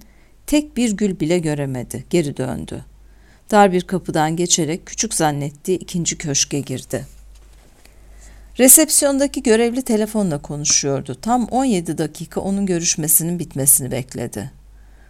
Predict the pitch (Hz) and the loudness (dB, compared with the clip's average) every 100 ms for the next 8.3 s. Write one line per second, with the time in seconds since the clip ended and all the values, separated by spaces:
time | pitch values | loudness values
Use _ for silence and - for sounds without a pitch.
0 | - - 202 208 269 196 175 160 151 147 | -12 0 2 4 2 0 0 -2 -4 -4
1 | 208 196 196 151 185 175 196 190 185 190 | 0 2 2 2 0 0 0 0 -2 -2
2 | - 233 240 - - 247 - 180 160 - | -2 -2 -2 -10 -4 -4 0 0 2 2
3 | 165 156 147 180 170 170 165 147 143 - | 0 -4 -4 -6 -8 -4 -2 0 0 -2
4 | - 180 190 202 202 208 208 208 196 202 | 4 4 6 2 2 0 -2 0 0 0
5 | 214 175 151 147 - - 156 151 156 - | -2 -4 -4 -2 -2 0 0 0 -4 -4
6 | 175 185 180 147 143 - 135 - 165 185 | -2 -2 -2 -4 -2 -2 0 -2 -2 -2
7 | - 165 151 - 156 143 151 165 - 147 | 0 -2 -2 -6 -6 -6 -4 -4 -4 -4
8 | 151 156 127 | -6 -8 -12